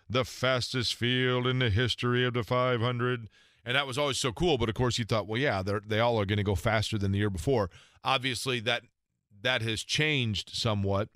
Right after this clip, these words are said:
but now, for the first time in some seven years, we can say the fastest field in the history of the event, which is pretty cool.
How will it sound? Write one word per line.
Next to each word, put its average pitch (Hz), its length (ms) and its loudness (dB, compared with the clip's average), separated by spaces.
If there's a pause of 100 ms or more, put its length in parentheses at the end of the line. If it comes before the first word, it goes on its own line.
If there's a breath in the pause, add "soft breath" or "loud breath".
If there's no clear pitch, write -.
(140)
but 104 300 -2
now, 151 380 2
for 143 120 -4
the 127 100 0
first 147 280 0
time 143 240 2
in 127 80 0
some 135 220 -2
seven 131 340 -2
years, 117 260 -2
we 113 120 -4
can 113 160 -6
say 113 220 0
the 101 100 -2
fastest 107 440 0
field 107 220 2
in 98 60 -2
the 95 60 0
history 95 300 -2
of 85 100 -4
the 82 60 -4
event, 85 140 -6
which 85 140 -6
is - 40 -4
pretty 90 240 -2
cool. 67 260 -8